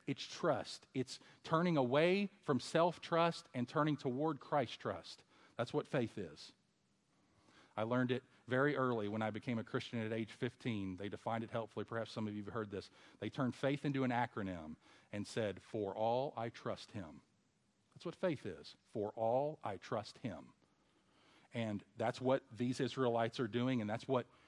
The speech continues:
we are doing if we are trusting in the Lord Jesus Christ to save us as well.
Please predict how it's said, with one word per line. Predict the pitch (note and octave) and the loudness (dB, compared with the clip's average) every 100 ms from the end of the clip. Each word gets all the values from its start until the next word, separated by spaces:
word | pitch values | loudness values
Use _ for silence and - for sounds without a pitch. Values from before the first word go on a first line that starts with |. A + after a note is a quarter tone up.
| - | -6
we | B2+ D3+ | 2 6
are | C#3 A2+ | 6 6
doing | B2 A#2+ C#3 C3+ | 4 4 4 2
if | A#2+ - | 0 0
we | A#2+ | 2
are | A#2 | 2
trusting | - C3 A#2+ C3 B2+ | 2 2 2 -2 0
in | A#2+ | 0
the | A#2 | 0
Lord | A#2 A#2 | 2 0
Jesus | A2 A2+ A2 - | 0 -6 -6 -4
Christ | C3 A2+ F#2+ - - - - - | 0 0 -2 -10 -18 -20 -20 -12
to | A2+ | -10
save | - A#2 G#2 | -2 -2 0
us | G#2+ F#2 - - | -2 -4 -8 -10
as | G2+ | -6
well. | A2 G2+ E2+ | -2 -2 -4